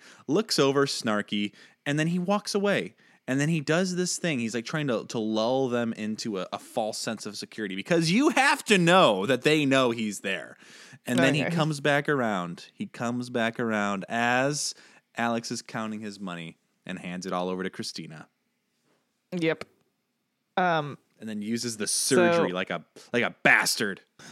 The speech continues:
Speaker 2: Yeah, he's the worst. He's like, "Oh, we have this really cool surgery that never, ever happens." And Meredith is like, "When?" And Finn goes, "I'm gonna guess right now," because he's not wrong.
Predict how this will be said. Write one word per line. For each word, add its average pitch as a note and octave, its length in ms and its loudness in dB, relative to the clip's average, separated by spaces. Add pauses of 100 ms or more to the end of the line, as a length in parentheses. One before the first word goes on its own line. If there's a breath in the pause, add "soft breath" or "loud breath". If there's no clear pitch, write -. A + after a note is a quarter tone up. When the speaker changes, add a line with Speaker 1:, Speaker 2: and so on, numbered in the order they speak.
(480 loud breath)
Speaker 2:
Yeah, C3+ 180 0
he's C#3+ 220 -6
the - 100 -8
worst. D#2+ 360 -4
He's F3 280 -4
like, D3+ 300 0
"Oh, G3+ 280 2
we F3 120 2
have F#3 200 2
this F#3 180 -2
really F#3 300 2
cool F3 200 0
surgery F3 380 0
that D#3+ 180 -2
never, E3 300 0
ever E3 260 -2
happens." D#3+ 580 -4 (1120 loud breath)
And F3 200 -2
Meredith F#3 280 4
is F#3+ 140 2
like, E3+ 180 2
"When?" F3 300 2
And D3+ 140 -2
Finn F3 200 0
goes, D#3 220 2
"I'm F3+ 220 0
gonna C#4 160 0
guess D#3+ 260 0
right G3+ 180 0
now," G3+ 380 0 (240)
because - 580 -6
he's F#3 240 -6
not G3 200 -4
wrong. F3+ 320 -2